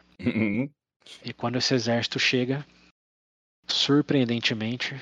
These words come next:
Speaker 2: ó, é a terceira vez o advérbio já.
Speaker 1: <laughs>
Speaker 2: Eles não fazem nada.
Speaker 1: Hum.
Speaker 2: Eles chegam e um pouco depois voltam pra Roma dizendo que, na verdade, foi tudo um mal entendido, de que,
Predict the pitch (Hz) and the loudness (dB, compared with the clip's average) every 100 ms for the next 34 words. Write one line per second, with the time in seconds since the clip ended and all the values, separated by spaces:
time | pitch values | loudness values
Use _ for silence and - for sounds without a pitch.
0 | - 120 123 - 135 - 131 123 117 113 | -10 -4 -4 -2 -2 0 0 2 2 0
1 | 104 - 113 104 95 104 110 - 113 - | 0 2 2 0 -6 -6 -6 -2 -2 -2
2 | 98 - - - - - - - - 170 | -6 -8 -16 -16 -14 -14 -12 -8 -4 -2
3 | - - - _ - 113 110 117 120 117 | -4 -6 -20 _ -14 -4 -2 0 0 0
4 | - 123 120 131 - 127 110 101 - - | 4 4 4 -2 -8 -8 -4 -4 -6 -14
5 | - - - - - 131 - 76 78 60 | -16 -16 -10 -10 -4 -4 -4 -8 -6 -6
6 | - - - 117 107 107 - 131 139 147 | -6 -6 -6 -8 -8 -2 4 4 6 4
7 | 151 _ _ _ _ _ _ - 117 113 | 2 _ _ _ _ _ _ -12 -8 -6
8 | 104 131 135 - - 120 120 120 123 139 | 0 0 -2 -10 -6 -6 -2 0 2 2
9 | - - - - 107 117 127 120 117 110 | 0 -2 -8 -16 -2 0 0 -2 -4 -2
10 | 120 123 131 117 107 117 117 - 120 117 | -2 -2 -2 -2 -4 -4 -4 -6 -4 -4
11 | 107 101 - 113 113 110 117 113 - 113 | -6 -14 -10 -4 -2 0 0 0 -4 -6
12 | - 120 120 113 117 113 110 110 135 143 | -6 -6 -6 -4 -4 -4 -6 -2 0 2
13 | 139 117 113 - 107 104 | 0 -4 -8 -10 -10 -12